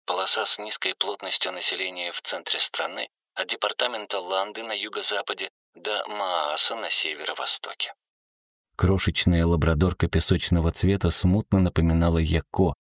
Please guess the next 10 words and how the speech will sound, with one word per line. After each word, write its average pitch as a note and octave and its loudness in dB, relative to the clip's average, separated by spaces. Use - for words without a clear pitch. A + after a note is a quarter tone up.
Объявление G2 2
о G2 4
ней A#2+ 4
пришло G#2 0
к - -2
нам G#2 4
из G2 2
шестьдесят F#2 0
девятого F#2+ 2
департамента. B1+ -2